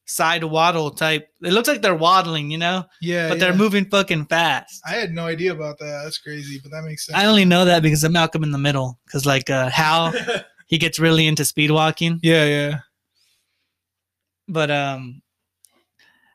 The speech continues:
Speaker 1: yeah, so for me, it's easily table tennis and then pole vault.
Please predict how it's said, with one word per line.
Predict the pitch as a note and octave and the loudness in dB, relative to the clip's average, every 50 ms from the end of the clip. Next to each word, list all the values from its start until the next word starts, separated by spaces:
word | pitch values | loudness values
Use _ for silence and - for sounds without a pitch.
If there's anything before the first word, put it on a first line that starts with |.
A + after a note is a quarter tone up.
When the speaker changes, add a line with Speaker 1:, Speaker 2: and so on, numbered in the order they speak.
| _ _ - | _ _ -6
Speaker 1:
yeah, | - D3+ D3+ D3+ D3 | -2 0 0 0 0
so | C#3+ - D#3 D3+ D3+ D#3 - _ - | -2 -2 -4 -4 -4 -6 -10 _ -2
for | - D#3 | 2 2
me, | E3 F3 F3+ F3+ F3 | 4 4 4 2 2
it's | D#3 - - - - - | 0 -2 -8 -18 -18 -8
easily | - E3 D#3+ D3+ C#3+ D3 C#3+ C#3+ C#3+ C#3 C3+ | -4 -2 -2 0 2 2 2 2 2 2 0
table | B2+ - D3 C#3+ C#3 C#3 D3 | 0 0 0 0 0 0 -2
tennis | - C#3+ C#3 C#3 C#3 C3 - | -2 0 0 0 0 -2 -2
and | C#3 | -4
then | C3+ C3+ B2+ | -6 -6 -8
pole | - - C3 B2+ B2+ | -8 -10 -10 -8 -8
vault. | B2 B2 A#2+ A#2 A#2 E3+ G3 | -8 -8 -8 -8 -10 -12 -16